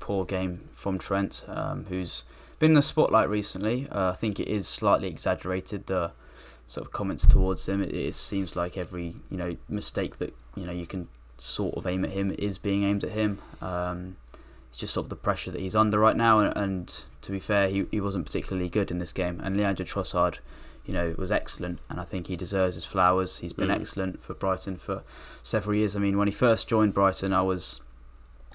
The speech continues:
Speaker 1: someone who was pretty frustrated with Leandro Trossard a lot of the time because he held onto the ball far too long on, you know, multiple occasions, sort of stunted attacks, slowed down attacks that you're thinking, you know, it's, it's time to break, and he's taking five or six touches too many.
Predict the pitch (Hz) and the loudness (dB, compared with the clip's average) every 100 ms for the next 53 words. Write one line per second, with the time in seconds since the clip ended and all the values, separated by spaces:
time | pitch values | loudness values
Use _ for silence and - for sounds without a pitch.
0 | - - 110 101 98 98 - - - - | -2 2 2 2 0 -2 -4 -6 -4 -4
1 | - - - - 143 143 131 127 123 120 | -4 -6 -2 6 6 8 6 6 6 2
2 | 139 127 120 120 - 127 120 110 104 95 | 0 2 4 4 2 4 4 4 2 -2
3 | - - - - - 107 113 110 101 95 | -2 -12 -18 -16 -6 2 4 4 2 -4
4 | - 107 101 98 110 - - - 104 98 | 0 2 4 2 -2 -10 -16 -2 2 2
5 | - 95 101 104 101 - - - 92 90 | 0 0 2 4 2 -2 -10 -8 -6 -6
6 | - 92 90 87 101 101 - - 95 98 | -6 -4 -4 -2 -2 -2 -4 -4 -4 0
7 | 107 98 98 98 - - - - - - | 0 0 -2 -2 -2 -4 -14 -18 -10 -8
8 | - 113 104 113 95 104 - - 120 110 | 2 2 2 -4 -2 -4 -4 -6 -2 0
9 | 104 104 98 90 104 - - 101 - 92 | 2 2 2 2 -2 -4 -4 -6 -6 -4
10 | 98 95 95 95 - - 104 98 92 78 | -4 -2 -4 -4 -6 -6 -4 -2 -2 -4
11 | - - 101 107 104 - 98 95 - 98 | -8 -8 -4 0 0 0 0 0 -2 -8
12 | - 92 - 92 - 90 95 - - - | -6 -8 -4 -4 -4 -6 -6 -12 -18 -18
13 | - - 101 98 - - 101 - 95 - | -6 2 4 4 -4 -2 -2 -2 -6 -4
14 | 101 104 117 113 110 | 0 2 2 2 -2